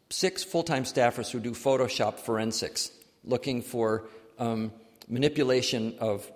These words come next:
of micrograph slides that are outside the limits of what you're allowed to do. And they find about twenty percent of the photographs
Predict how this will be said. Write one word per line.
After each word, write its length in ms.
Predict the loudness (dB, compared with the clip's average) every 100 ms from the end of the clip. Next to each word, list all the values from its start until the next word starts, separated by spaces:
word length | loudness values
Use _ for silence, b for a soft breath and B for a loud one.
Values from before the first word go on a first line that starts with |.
| -4
of 220 | -4 0
micrograph 600 | 0 2 0 2 2 0
slides 420 | 0 2 2 0
that 100 | -2
are 100 | 2
outside 380 | 2 2 0 0
the 60 | -2
limits 480 | -4 -4 -4 -6
of 120 | -6 -6
what 200 | -6 -4
you're 100 | -2
allowed 240 | -2 -4
to 80 | -4
do. 180 | -2 -2
And 100 | -2
they 80 |
find 400 | -2 -2 0 -2 B B B
about 280 | 0 0 0
twenty 240 | 0 0 0
percent 560 | -2 -2 -2 -2 -6 -4
of 260 | -2 -2 -2
the 120 | -4
photographs 920 | -4 2 2 2 2 2 2 -2 -10